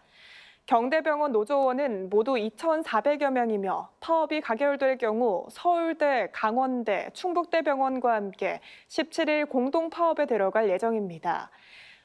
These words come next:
노조는 지역 의료를 살리기 위한 국립대병원의 역할 강화와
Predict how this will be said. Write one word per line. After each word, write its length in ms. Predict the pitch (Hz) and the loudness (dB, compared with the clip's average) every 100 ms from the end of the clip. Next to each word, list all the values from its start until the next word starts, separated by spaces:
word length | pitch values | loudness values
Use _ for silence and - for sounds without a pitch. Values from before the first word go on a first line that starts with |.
| _ | _
노조는 540 | 233 262 285 302 285 | 2 2 2 2 0
지역 300 | 277 269 277 | 0 0 2
의료를 360 | 233 277 294 294 | 0 0 0 -2
살리기 520 | 339 370 349 320 294 | 0 0 0 -2 -2
위한 400 | 254 269 262 208 | 0 0 0 -2
국립대병원의 1000 | 190 247 311 320 311 285 269 262 262 285 | -2 0 0 0 0 0 0 0 0 0
역할 420 | 285 - 285 269 | -2 -2 -2 -2
강화와 680 | 262 214 240 247 214 185 | 0 -2 0 0 0 -4